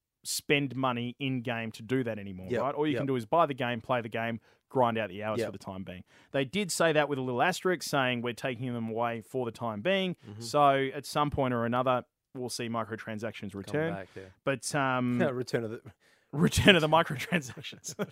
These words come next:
Speaker 1: <laughs> A good one.
Speaker 2: Thanks.
Speaker 1: It's a Star Wars reference.
Speaker 2: <laughs>
Speaker 1: Um, few things to sort of cover off here just quickly, um, because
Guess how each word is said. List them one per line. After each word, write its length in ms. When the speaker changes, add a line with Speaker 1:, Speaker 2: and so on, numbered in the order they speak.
Speaker 1:
<laughs> 180
A 560
good 160
one. 160
Speaker 2:
Thanks. 300
Speaker 1:
It's 300
a 80
Star 320
Wars 300
reference. 460
Speaker 2:
<laughs> 40
Speaker 1:
Um, 480
few 240
things 260
to 100
sort 220
of 240
cover 300
off 160
here 180
just 180
quickly, 540
um, 640
because 420